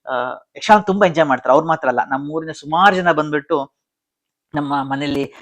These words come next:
ಆ, ಇದು ವರಂಡಲ್ಲಿ ಕುತ್ಕೊಂಡು ಯಕ್ಷಗಾನ ನೋಡ್ತಾ ಇರ್ತಾರೆ. ಆ, ತಮ್ಮ ಅಂತೂ ಅದನ್ನೊಂದು ಯಕ್ಷಗಾನ ಟೆಂಟ್ ತರ ಮಾಡಿರ್ತಾನೆ. ಆ, ಯಾಕೆ ಇದನ್ನೆಲ್ಲ ಹೇಳ್ತೀನಿ ಅಂತ ಹೇಳಿದ್ರೆ ಈ ಪ್ರಾಡಕ್ಟ್, ಆ, ಅಷ್ಟು ವ್ಯಾಲ್ಯೂನ, ಆ, ಆ,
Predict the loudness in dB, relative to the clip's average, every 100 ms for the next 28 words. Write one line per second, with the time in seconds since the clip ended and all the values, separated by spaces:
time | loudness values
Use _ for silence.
0 | 0 4 4 4 0 2 2 0 -4 -8
1 | -8 -6 -6 -4 -4 -4 -6 -6 -6 -6
2 | -14 -16 _ _ -4 0 0 0 2 6
3 | 6 6 2 2 0 0 2 2 0 -2
4 | -4 -6 -6 -2 -2 2 0 2 -2 -4
5 | -8 -10 -16 _ _ _ -8 -8 -10 -10
6 | 4 4 6 0 0 0 0 0 -4 -8
7 | -2 -2 0 -4 -2 2 4 4 0 -8
8 | -8 _ _ _ -10 -10 -6 -6 2 4
9 | 6 6 4 4 2 2 0 -2 0 -2
10 | -4 -12 -12 -14 -12 -10 -10 -10 -12 -14
11 | -16